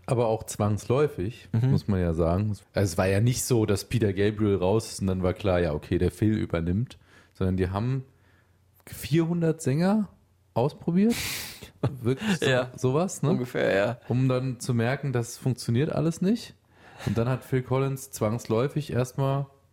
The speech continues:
Speaker 1: übernommen, den Gesang, ne? Und das war's dann aber irgendwie auch, ne? War
Speaker 2: Ja.
Speaker 1: dann klar, das funktioniert.
Speaker 2: Ja, damals natürlich Spannung in der Band. Heute, ja, sind das alles alte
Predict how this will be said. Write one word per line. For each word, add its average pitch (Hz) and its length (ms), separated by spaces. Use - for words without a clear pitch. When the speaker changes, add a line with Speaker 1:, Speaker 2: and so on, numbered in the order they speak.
Speaker 1:
übernommen, 131 540
den 139 160
Gesang, 139 460
ne? 135 240
Und 110 400
das 107 240
war's 120 240
dann 90 120
aber 78 180
irgendwie 78 260
auch, 78 240
ne? 127 120
War 113 140
Speaker 2:
Ja. 123 60
Speaker 1:
dann 117 100
klar, 107 260
das 101 100
funktioniert. 101 600
Speaker 2:
Ja, 117 240
damals 135 300
natürlich 131 320
Spannung 147 440
in 139 120
der 135 120
Band. 131 640
Heute, 123 640
ja, 98 340
sind 104 200
das 104 120
alles 104 320
alte 110 720